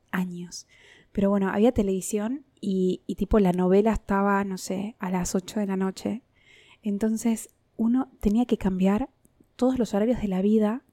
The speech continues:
en función del horario que la televisión disponía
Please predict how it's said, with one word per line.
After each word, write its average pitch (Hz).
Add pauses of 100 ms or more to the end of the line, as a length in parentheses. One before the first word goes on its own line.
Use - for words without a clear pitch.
(500)
en 202
función 226 (140)
del 196
horario 220
que 202
la 185
televisión 190
disponía 220